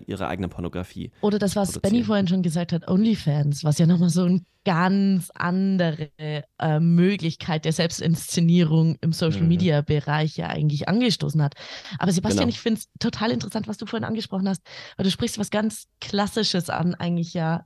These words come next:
Speaker 2: im Kino, und zwar die Lust am Schauen, die Lust am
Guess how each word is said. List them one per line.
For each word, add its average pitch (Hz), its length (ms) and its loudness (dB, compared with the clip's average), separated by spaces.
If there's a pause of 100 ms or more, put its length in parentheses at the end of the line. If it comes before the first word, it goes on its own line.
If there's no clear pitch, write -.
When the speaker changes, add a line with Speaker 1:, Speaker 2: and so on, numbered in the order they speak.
Speaker 2:
im 170 160 -2
Kino, 185 300 -2
und 180 180 -4
zwar 170 180 -2 (400)
die 185 80 2
Lust 185 500 2 (120)
am 170 280 0
Schauen, 170 680 0
die 165 120 0
Lust 175 520 0
am 170 180 0